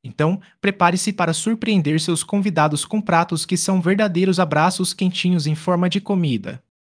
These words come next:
E não se esqueça, a cozinha é um lugar de alegria e união. Se você gostou deste artigo e quer mais dicas saborosas, não hesite em visitar a Central das Receitas.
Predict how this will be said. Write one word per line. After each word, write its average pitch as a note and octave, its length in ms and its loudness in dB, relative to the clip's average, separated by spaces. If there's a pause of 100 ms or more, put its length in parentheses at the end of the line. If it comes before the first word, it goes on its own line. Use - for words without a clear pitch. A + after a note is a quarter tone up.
(100)
E D#3+ 60 2
não E3+ 120 8
se F3+ 120 4
esqueça, - 540 0 (100)
a C#3+ 100 2
cozinha E3+ 560 4
é D#3+ 120 2
um E3+ 100 6
lugar D#3+ 300 6
de D3+ 100 4
alegria D#3+ 540 4
e E3 100 2
união. C3 500 2 (280)
Se - 120 -2
você D3 180 4
gostou F3+ 360 4
deste D3+ 220 4
artigo E3+ 500 4
e F3 80 -2
quer D#3+ 200 2
mais D#3+ 280 4
dicas D3 300 2
saborosas, D3 800 2 (200)
não G3+ 160 6
hesite F#3 280 4
em F3+ 40 8
visitar E3+ 440 4
a F#3+ 60 6
Central F#3 440 4
das D#3+ 160 2
Receitas. A#2+ 840 -2